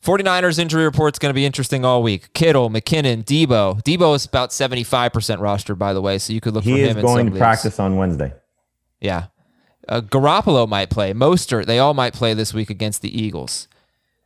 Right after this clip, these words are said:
Speaker 1: Michael Thomas could play this week. Dallas Goedert likely to miss some time with an ankle injury. Deshaun Jackson believed to have a minor strain.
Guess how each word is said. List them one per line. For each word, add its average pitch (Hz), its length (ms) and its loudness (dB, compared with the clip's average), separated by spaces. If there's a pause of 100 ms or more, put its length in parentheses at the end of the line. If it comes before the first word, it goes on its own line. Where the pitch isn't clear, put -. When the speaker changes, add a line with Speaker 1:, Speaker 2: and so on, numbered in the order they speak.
(140)
Speaker 1:
Michael 156 260 0
Thomas 170 400 2
could 135 160 -2
play 131 200 2
this 110 180 -4
week. 104 320 -4 (220)
Dallas 131 340 2
Goedert 156 400 2
likely 139 300 -2
to 135 40 -2
miss 135 160 -2
some 139 200 -4
time 135 300 0
with 131 100 2
an 131 80 2
ankle 131 300 0
injury. 135 400 -2
Deshaun 127 380 0
Jackson 131 680 -2
believed 123 280 -2
to 120 60 0
have 113 140 0
a 110 60 -2
minor 123 500 0
strain. 135 580 -4